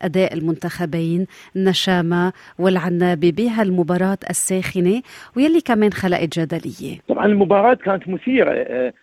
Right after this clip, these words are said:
Speaker 2: قطر سيطرت على الشوط الأول، المنتخب الأردني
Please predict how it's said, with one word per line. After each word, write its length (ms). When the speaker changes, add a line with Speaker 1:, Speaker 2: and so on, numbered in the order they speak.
Speaker 2:
قطر 320
سيطرت 360
على 160
الشوط 300
الأول، 420
المنتخب 400
الأردني 420